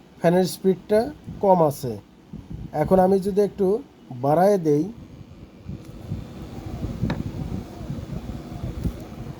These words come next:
আমি দুইশো পঁয়তাল্লিশ, আহ, মানে,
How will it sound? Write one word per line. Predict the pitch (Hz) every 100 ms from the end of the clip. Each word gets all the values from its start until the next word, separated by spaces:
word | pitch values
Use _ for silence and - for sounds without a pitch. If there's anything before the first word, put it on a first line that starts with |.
| -
আমি | 135 147 156 165 185 - - - - - - - - - 135 123
দুইশো | 175 156 202 175
পঁয়তাল্লিশ, | 190 185 - 196 202 202 202 - - - - - - - - - - - - - - - - -
আহ, | 165 147
মানে, | 147 151 147 147 143